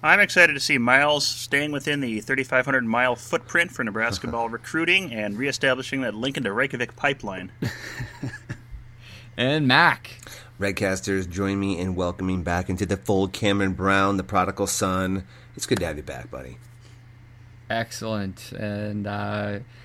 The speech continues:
Speaker 2: you know, I'm, uh, just waiting for the day that, uh, cord cus-,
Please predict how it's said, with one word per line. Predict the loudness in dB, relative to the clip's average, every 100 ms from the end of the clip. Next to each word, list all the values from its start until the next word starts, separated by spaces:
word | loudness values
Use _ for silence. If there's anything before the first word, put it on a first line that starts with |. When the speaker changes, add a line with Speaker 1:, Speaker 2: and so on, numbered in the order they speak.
| -20 -20 -16 0
Speaker 2:
you | 4
know, | 6
I'm, | 6 6 4
uh, | 4 2
just | 0 -2
waiting | 2 2 2
for | 0
the | -2
day | 0 2 4 2 0
that, | -2 -6 -6 -2 0 0
uh, | 0 -2 -4
cord | 0 0 2
cus-, | 0 0